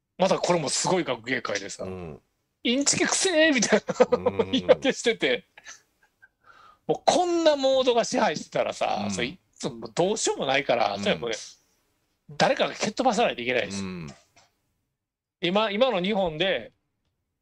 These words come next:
Speaker 1: 蹴っ飛ばす、蹴っ飛ばすべきポイントを蹴っ飛ばすべき理由と蹴っ飛ばすだけの力を持ってる人はですね、
Speaker 2: うん。
Speaker 1: 山本太郎以外いない。
Speaker 2: そうなんよ。そしたら日本の政治も少しはでっかくなるよ。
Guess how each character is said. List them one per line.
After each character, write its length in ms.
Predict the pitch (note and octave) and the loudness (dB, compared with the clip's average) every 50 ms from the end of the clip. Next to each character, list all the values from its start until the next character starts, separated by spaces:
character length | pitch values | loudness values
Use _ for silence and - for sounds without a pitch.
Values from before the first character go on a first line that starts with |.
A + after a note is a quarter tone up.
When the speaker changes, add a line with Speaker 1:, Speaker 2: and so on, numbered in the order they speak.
| _ _ _ - | _ _ _ -4
Speaker 1:
蹴 120 | - A3 | -4 -4
っ 20 | A3 | -4
飛 200 | _ - A#3 G#3 | _ -4 0 0
ば 120 | A3 G3 | 0 0
す、 120 | - - G3 F#3 - - _ _ _ - | 0 -2 -2 -2 -2 -4 _ _ _ 0
蹴 100 | - A3 | 2 2
っ 40 | A3+ | 2
飛 180 | - - A3 A#3 | 2 0 -2 -2
ば 80 | G3+ | -2
す 140 | - - A#3+ | -2 -4 -2
べ 120 | G#3 G#3+ G3 | -2 -2 -2
き 120 | F3+ F3 | -4 -10
ポ 240 | - - - G3 G3 | -8 -2 -2 0 0
イ 60 | F#3+ | 0
ン 100 | F#3+ F3 | -4 -4
ト 140 | - G3+ F#3 | -4 -4 -4
を 60 | E3+ | -4
蹴 120 | - G#3 | -4 -4
っ 80 | G#3+ G#3 | -4 -4
飛 120 | - A3 | -4 -4
ば 60 | G#3+ G#3 | -4 -4
す 140 | - - | -6 -4
べ 100 | A3+ G#3 | -6 -6
き 140 | G#3 F3+ D#3 | -6 -6 -10
理 180 | C#3+ D#3+ F3 G3 | -8 -6 -6 -6
由 200 | G#3 G3+ G3+ F3+ | -4 -6 -6 -6
と 120 | - F3+ | -6 -6
蹴 120 | F3 - G#3 | -4 -4 -8
っ 40 | G3+ | -6
飛 120 | - G#3+ | -4 -6
ば 80 | G3+ F#3+ | -6 -4
す 80 | - | -2
だ 80 | G#3+ G#3 | -2 -2
け 80 | F#3 F#3+ | -2 -2
の 80 | F#3 | -10
力 280 | - - - G#3+ E3 C3+ | -8 -2 -2 -2 -2 -2
を 40 | _ | _
持 60 | - | -18
っ 40 | _ | _
て 140 | _ - D3+ | _ -8 -6
る 160 | D3 D3+ D3+ | -4 -4 -4
人 180 | D3 - F3 C3 | -4 -4 -4 -4
は 100 | A#2 G#2+ | -4 -6
で 60 | - | -8
す 140 | - - - | -14 -12 -8
ね、 60 | A2+ | -2
Speaker 2:
う 40 | A2+ | 2
ん。 20 | |
Speaker 1:
山 120 | C#3 E3 F3+ | 2 2 2
本 100 | F#3 F3+ | 2 2
太 140 | - - D3 | 4 2 2
郎 40 | B2+ | 2
以 40 | A#2+ | 0
外 200 | B2 A#2 A#2 C3+ | -2 -2 -2 0
い 40 | |
な 120 | D#3 D3+ B2+ | 0 0 0
い。 140 | - - _ _ _ _ _ _ _ _ _ _ _ _ | 0 -4 _ _ _ _ _ _ _ _ _ _ _ _
Speaker 2:
そ 400 | - F2 F2+ G#2 A#2 A#2 A2+ A2+ | -10 -8 -6 -4 -4 -2 -2 -2
う 20 | |
な 200 | A2 G#2 G2 F#2+ | -2 -2 -2 -2
ん 20 | F#2+ | -2
よ。 140 | F2+ F2 | -4 -6
そ 180 | F2 - A#2+ A#2+ | -6 -6 -8 -8
し 100 | - - | -8 -4
た 140 | - E3+ D#3+ | -2 0 0
ら 100 | C3+ B2 | 0 0
日 140 | A#2+ B2+ C3 | -2 -2 -2
本 220 | C#3+ D#3 E3 E3 | -2 -2 -2 -2
の 80 | E3 D#3 | -6 -4
政 320 | D3 F3 F3+ F3 E3 F3 | 0 0 0 0 0 -2
治 40 | F3 | -4
も 80 | E3 | -6
少 220 | D#3 - - G3 F#3+ | -6 -6 -4 -4 -4
し 120 | - - F3+ | -2 0 -2
は 100 | D3+ C3 | 0 2
で 140 | - D3 | 0 0
っ 20 | D3 - | 0 0
か 160 | - A#3 A3+ | -2 -2 0
く 100 | A#3 A3 | 0 0
な 140 | G3 G3+ A3 | 0 0 -2
る 100 | B3 C#4+ | 0 4
よ。 260 | D4+ D4+ B3+ F3 - | 6 8 8 8 6